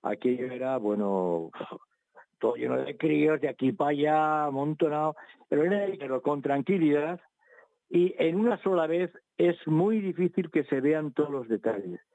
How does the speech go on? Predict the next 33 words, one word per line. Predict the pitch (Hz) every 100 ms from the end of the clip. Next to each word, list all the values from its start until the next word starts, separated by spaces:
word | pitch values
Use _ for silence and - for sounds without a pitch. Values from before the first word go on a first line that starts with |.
| - _ -
Tiene | 196 220 220 -
multitud | 143 156 170 165 185 - 208 190
de | 170
detalles, | 147 131 147 127 127 165 - _ _
<clears throat> | - 147 127 _ _ _ _
con | - 156
lo | 151
grande | 180 214 175
que | 160 175
es, | 185 _ _ _ _ _ -
yo | 135 175 - -
siempre | 226 - 170
quiero | - 170 165 170 165 _ _ _ _ -
resaltar | 135 131 135 123 165 165 170 170 - - -
y | 131
cuidar | 151 156 175 160
mucho | 170 170 180 156
hasta | - 139
el |
mínimo | 131 147 151 147 135
detalle. | 110 104 113 101 - - _ _ - _
Por | 135 127
ejemplo, | 160 156 123 - - -
en | 135 131
la | -
escena | 160 175
esa | 180 170
que | 165
te | 147
he |
comentado | 151 147 143 139
anteriormente | 135 127 127 120 127 131 123 123 113 110
del, | 110 110 107 101 98 98 98 98